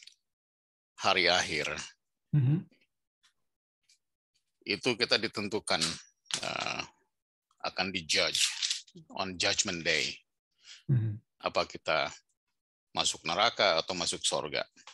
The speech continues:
Speaker 1: Orang yang meninggal s-,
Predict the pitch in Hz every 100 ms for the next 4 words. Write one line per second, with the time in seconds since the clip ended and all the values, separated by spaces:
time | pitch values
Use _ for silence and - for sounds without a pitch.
0 | _ _ _ _ _ _ _ _ _ _
1 | _ _ _ - - _ _ _ _ -
2 | 98 110 107 104 101 117 143 123 107 87
3 | 82 -